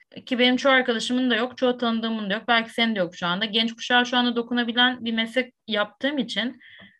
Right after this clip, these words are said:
konuşuyorum onlarla. Çok heyecanlılar. Yani Metaverse'ü okeyliyorlar.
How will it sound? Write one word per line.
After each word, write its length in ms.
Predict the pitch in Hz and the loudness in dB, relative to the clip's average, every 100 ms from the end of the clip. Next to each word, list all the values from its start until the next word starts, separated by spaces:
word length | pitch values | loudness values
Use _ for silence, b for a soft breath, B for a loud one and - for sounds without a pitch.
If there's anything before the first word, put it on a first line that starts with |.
| _ | _
konuşuyorum 600 | 262 269 294 339 320 254 | 0 0 2 2 4 4
onlarla. 440 | 226 226 233 254 277 | 2 0 0 0 -2
Çok 320 | 302 302 - | -6 -8 -6
heyecanlılar. 1000 | 285 269 233 269 269 285 214 196 - - | 2 4 6 4 4 2 0 -2 -6 -8
Yani 460 | 208 208 208 190 208 | -2 -2 -4 -8 -6
Metaverse'ü 680 | 214 247 247 247 247 262 | 0 2 4 4 2 -4
okeyliyorlar. 1000 | 247 - - 240 247 254 190 196 - - | -4 -4 0 2 4 4 4 2 0 -12